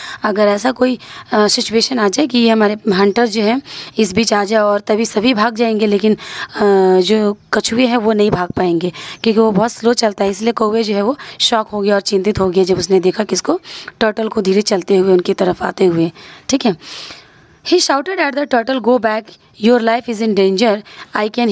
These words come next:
hear the hunter approaching।" उसने चिल्लाया turtle पर, ठीक है, अ, वह जो है कछुए पर चिल्लाया, "वापस जाओ,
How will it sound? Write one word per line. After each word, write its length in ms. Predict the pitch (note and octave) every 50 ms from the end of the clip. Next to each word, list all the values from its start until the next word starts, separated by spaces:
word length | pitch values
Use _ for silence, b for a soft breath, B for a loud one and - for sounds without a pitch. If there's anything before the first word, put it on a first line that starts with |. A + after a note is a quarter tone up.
| F#3
hear 260 | G#3 B3 C#4 D#4 D4 D4+
the 120 | D#4+ D#4+
hunter 460 | C4 A3+ G#3 A3 G#3+ - B3+ A#3+ G#3
approaching।" 460 | - - G3+ F#3+ - - G#3+ F#3 E3 D#3+ B B B B B B B B -
उसने 260 | - B3+ - - E4
चिल्लाया 420 | D#4+ - - C#4 C4 B3 A#3+ B3+ C4+
turtle 360 | - A#3 G3+ F#3 F#3 G3+ G3
पर, 240 | - - F#3 D#3+ E3 B B B B B B B -
ठीक 140 | C4+ B3
है, 140 | A3+ G3 E3 B B B B B B B -
अ, 60 | -
वह 420 | G#3 G#3 G#3 G#3 G#3 G3+ A3+ A#3 C4
जो 120 | A3 A#3
है 220 | G#3+ A3+ C#4 F4 E4 B B B _ -
कछुए 260 | B3 B3 - C4+ C#4+
पर 120 | B3 C#4
चिल्लाया, 540 | C4+ - - B3 G#3+ G3+ F#3 F3+ F#3 F3 E3 B B B B B - G3+
"वापस 380 | B3 D4+ - - E4 C#4 G#3
जाओ, 240 | - A#3 F#3 D#3+ D3+